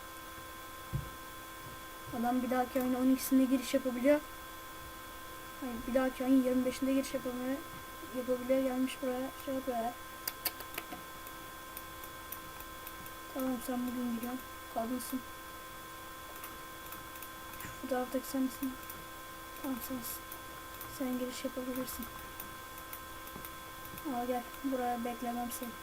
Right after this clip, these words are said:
Sen gelme. Sıradaki gelsin. İyi gidiyoruz, daha ceza almadık. Oo, amca. Tamam işte,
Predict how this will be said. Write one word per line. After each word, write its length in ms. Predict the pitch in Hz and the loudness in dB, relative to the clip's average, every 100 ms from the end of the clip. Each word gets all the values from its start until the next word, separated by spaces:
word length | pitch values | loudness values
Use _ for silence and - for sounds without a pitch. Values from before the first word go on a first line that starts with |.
| - | -6
Sen 160 | 262 240 | -2 0
gelme. 260 | 233 240 233 - - - - - - - - - - - - - - - - - - - | 0 0 -2 -4 -8 -8 -8 -8 -10 -10 -8 -8 -8 -8 -8 -8 -10 -10 -10 -8 -6 -2
Sıradaki 380 | 247 254 247 | 2 4 6
gelsin. 360 | 262 254 254 233 - - - - - - - - - - | 6 6 4 -2 -4 -8 -10 -10 -10 -10 -10 -10 -8 0
İyi 180 | 294 330 | 8 8
gidiyoruz, 280 | 392 339 233 | 10 8 10
daha 160 | 247 240 | 8 6
ceza 260 | 254 269 | 8 10
almadık. 340 | 320 247 220 - - - - - - - - - - - - - | 12 10 6 -4 -10 -10 -10 -10 -8 -10 -10 -10 -10 -10 -4 8
Oo, 280 | 277 311 302 | 10 12 12
amca. 400 | 269 269 330 359 - - - - - - - - - - - - - - - - - - - - | 12 12 12 10 4 -8 -8 -8 -10 -10 -10 -10 -10 -10 -10 -10 -10 -10 -10 -10 -10 -10 -8 -2
Tamam 320 | 254 262 254 | 2 4 4
işte, 300 | 262 - - | 2 -2 -6